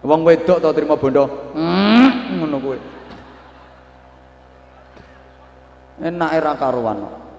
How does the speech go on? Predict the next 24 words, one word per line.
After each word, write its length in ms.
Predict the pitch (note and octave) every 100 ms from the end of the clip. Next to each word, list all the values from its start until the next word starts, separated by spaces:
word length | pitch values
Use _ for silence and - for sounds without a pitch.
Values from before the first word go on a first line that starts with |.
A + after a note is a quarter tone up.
| - -
Mangke 400 | E3+ G3+ F#3+ E3+
duwe 160 | D3 E3+
anak 320 | D#3+ E3 D#3
cilik 160 | E3+ E3+
kok 160 | D#3+
nangis 320 | D3+ D3 D#3 D#3
rewel, 480 | D3+ D3+ D#3 D3 -
candak 400 | - F3+ F#3 F3
cek 240 | A3 - -
dimiki. 560 | D#3+ E3 D#3+ F3 E3 - D3
Lho, 320 | E3 D#3 C#3
ngemiki 320 | D#3 D#3 D#3+
anak 320 | D3+ D#3 -
bikul 240 | C#3+ C#3+ D3
lima 240 | C#3+ C3+
sotin 320 | - B2+ B2+
mi'atu 400 | A#2+ B2+ A#2 B2
hasanatin. 560 | G#2 A2 G#2+ A2 G#2 A2 - -
Sak 160 | D3+
sedotan 560 | - F#3 D#3+ D#3 F3+ F#3
iki 80 | F3
lho 80 |
ganjarane 480 | D#3+ C3+ C3 B2+ B2+
satu. 320 | C3 A#2+ A2+